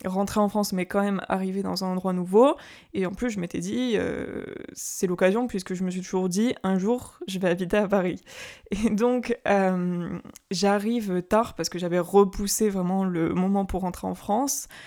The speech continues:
Euh, et, euh, j'arrive fin août, et là, je me dis, « Il faut que je cherche un appartement. » Et là, là, on va commencer à entrer dans, <laughs> dans la triste vérité qui est que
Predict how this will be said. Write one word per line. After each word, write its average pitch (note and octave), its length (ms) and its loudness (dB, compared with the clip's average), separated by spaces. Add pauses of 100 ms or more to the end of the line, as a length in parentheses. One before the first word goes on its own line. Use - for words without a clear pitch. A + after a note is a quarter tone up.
(380)
Euh, F#3 400 -2 (720)
et, A#3 400 2
euh, F#3 220 4
j'arrive F#3+ 320 0
fin G#3 240 2
août, A3 300 0
et G3 40 0
là, G3 140 2
je G3 80 0
me F#3 120 0
dis, « F3+ 100 -4
Il F#3 60 -4
faut - 120 -6
que F3+ 80 -6
je F#3+ 80 -2
cherche F#3 320 -4
un F#3 60 0
appartement. » - 580 -6 (1400)
Et B3 160 4
là, C#4 800 12 (360)
là, A#3 160 4
on A#3 80 2
va G3+ 120 4
commencer G3+ 500 0
à G#3 80 2
entrer F#3 300 -2
dans, F3+ 540 0
<laughs> C4 1600 -4
dans A3 200 6
la A3 120 6
triste B3 580 0
vérité G3+ 680 4
qui G3+ 240 2
est G3 120 6
que G3 500 2